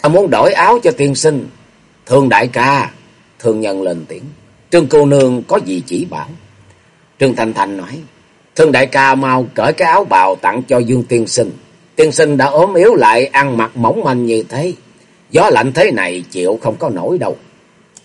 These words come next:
Tôn Nhân cởi áo khoác may bằng da cáo trên người mình xuống,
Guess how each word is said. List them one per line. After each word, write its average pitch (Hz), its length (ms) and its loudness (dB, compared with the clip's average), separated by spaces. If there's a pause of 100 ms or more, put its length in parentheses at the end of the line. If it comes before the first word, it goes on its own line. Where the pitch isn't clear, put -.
(1080)
Tôn 175 160 4
Nhân 156 220 2
cởi 123 280 0
áo 180 340 0
khoác 220 220 -4 (220)
may 147 260 2
bằng 90 440 -4
da 123 220 0
cáo 170 400 -6
trên 123 240 0
người 80 160 -6
mình 76 260 -12
xuống, 147 300 -12